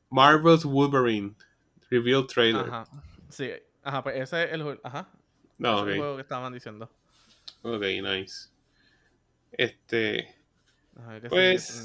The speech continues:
Speaker 2: trending aquí.
Speaker 1: sí es como que story mode, right? O es
Speaker 2: Ah, me
Speaker 1: este
Speaker 2: imagino, n-, a mí no he visto nada, ¿verdad?
Speaker 1: Mm. Maybe Hugh Jackson.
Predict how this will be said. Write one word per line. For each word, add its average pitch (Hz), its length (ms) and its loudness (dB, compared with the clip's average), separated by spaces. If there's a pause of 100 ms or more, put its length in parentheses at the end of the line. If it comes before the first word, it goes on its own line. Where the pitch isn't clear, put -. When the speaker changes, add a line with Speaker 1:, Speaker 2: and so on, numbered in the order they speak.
(140)
Speaker 2:
trending 110 60 -18
aquí. - 480 -20
Speaker 1:
sí - 220 2
es 143 100 2
como 156 220 4
que 151 60 4
story 147 400 4
mode, 139 360 2 (1000)
right? 180 320 2 (960)
O 127 160 2
es 127 160 8
Speaker 2:
Ah, 123 160 -6
me 139 80 2
Speaker 1:
este 123 120 4
Speaker 2:
imagino, 110 320 -4
n-, 143 520 -14 (120)
a 139 120 -8
mí 139 80 -8
no 131 120 -8
he - 40 -6
visto 139 240 -8
nada, 117 400 -10
¿verdad? 110 400 -16 (920)
Speaker 1:
Mm. 117 340 -14 (1900)
Maybe 131 260 0
Hugh 147 240 4
Jackson. 139 640 2